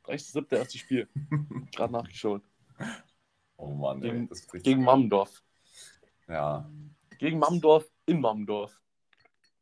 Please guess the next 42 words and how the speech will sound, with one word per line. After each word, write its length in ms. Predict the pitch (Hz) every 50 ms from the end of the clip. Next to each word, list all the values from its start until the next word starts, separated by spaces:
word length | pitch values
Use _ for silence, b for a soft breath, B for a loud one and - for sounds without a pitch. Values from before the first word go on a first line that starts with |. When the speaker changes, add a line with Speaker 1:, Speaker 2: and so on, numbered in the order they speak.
| _ _ _ _
Speaker 2:
Das 80 | - -
war, 80 | 87 87
glaub 120 | 87 90
ich, 80 | 87 -
auch 100 | - 80
sogar 360 | - - - 90 90 - -
eins 180 | - 95 -
unserer 220 | - 95 90 98 95
letzten 280 | 101 113 - - -
Spiele, 300 | - - - - 131 113
das 200 | - - - - -
wir 120 | 131 135 -
hatten, 240 | - 147 147 143
oder? 220 | - - - 120 -
Speaker 1:
Ja, 120 | 151 165 185
ja, 80 | 190
ja. 160 | 185 185 175
Mir, 40 | 151 135
Speaker 2:
Zumindest. 440 | - - - 135 135 - 143 -
Speaker 1:
mir 140 | - 156 147
wurde 200 | 151 196 175 156
tatsächlich, 560 | - - 165 196 202 - 208 185 170 190 180
mir 260 | - 147 - - 135 135
wurde 180 | 139 135 135
gestern 360 | 135 165 175 180 - - 185 147
erst 160 | 151 160 -
gesagt, 300 | - 139 139 160 - _
dass 100 | - -
das 260 | - 135 156 - - -
<laughs> 40 | _
eines 340 | - 147 135 151 165 151 -
von 140 | - 147 139
unseren 340 | 131 139 131 127 127 127 131 _ _ _ _ _ _ _ -
besten 280 | - 143 - - 147
Spielen 340 | 139 - - 160 165 165 147
die 120 | 131 127
Saison 420 | 123 117 110 101 101 113 110 110 - _ _
gewesen 380 | - 123 110 113 113 104 104 101
sein 220 | 110 107 104 101
soll. 260 | 98 - 104 104 104 104 _ _ _ _ _ _ _ _ _ _ _ _ _ _ _ _ _ _
Speaker 2:
Äh, 220 | - 76 73 69 71 -
wieso? 420 | - 73 - 76 73 76 87 87